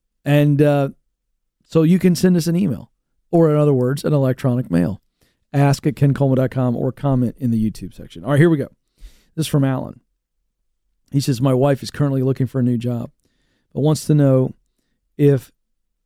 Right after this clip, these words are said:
she needs to list her current employer on the updated resume. Her boss is very toxic and verbally abusive, and she really wants out, but is scared that new employers will call her boss to question performance."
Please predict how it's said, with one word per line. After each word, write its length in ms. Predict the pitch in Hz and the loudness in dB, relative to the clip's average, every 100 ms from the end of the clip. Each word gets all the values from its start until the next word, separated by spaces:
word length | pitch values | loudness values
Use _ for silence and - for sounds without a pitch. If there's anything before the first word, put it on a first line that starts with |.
| _ | _
she 240 | - - 156 | -10 -4 -2
needs 260 | 151 151 | 0 -2
to 100 | 147 | -2
list 240 | 147 143 - | 0 0 -2
her 100 | 131 | -8
current 280 | - 143 127 | -2 0 0
employer 600 | 113 147 139 123 117 - _ _ _ _ _ _ _ _ _ _ 143 | -2 0 2 0 -2 -8 _ _ _ _ _ _ _ _ _ _ -2
on 320 | 135 131 117 | 2 2 2
the 140 | 143 | 0
updated 400 | 131 - 143 123 | 0 0 -2 0
resume. 460 | 139 143 110 95 - | 0 0 -4 -12 -10
Her 140 | 113 | -8
boss 340 | 131 135 117 127 | -2 -2 -2 -6
is 120 | 107 | -10
very 440 | 120 139 165 165 | -2 2 4 2
toxic 560 | 143 117 98 - 131 - | 0 -4 -6 -8 -10 -4
and 140 | 117 | -2
verbally 520 | 117 139 147 143 127 | 0 2 2 2 0
abusive, 540 | 113 104 98 - 104 - _ _ _ _ _ | -2 -6 -10 -12 -14 -16 _ _ _ _ _
and 140 | 135 131 | -2 -2
she 180 | - 127 | 0 2
really 380 | 135 151 151 | 4 4 4
wants 280 | 135 131 - | 2 0 0
out, 220 | 139 131 | -2 -2
but 100 | 131 | -4
is 120 | 110 - | -6 -6
scared 420 | - 156 151 135 | -4 2 2 2
that 120 | 104 | -2
new 140 | 135 | -2
employers 440 | 135 123 139 127 117 | -2 -2 -2 -2 -6
will 80 | - | -10
call 300 | - 135 117 | -4 -2 0
her 100 | 120 | -2
boss 420 | 127 135 135 - | -4 -4 -4 -8
to 100 | 113 | -12
question 380 | - 131 127 110 | -6 -6 -4 -8
performance." 800 | 113 143 147 113 - - - | -8 -4 -2 -2 -8 -20 -20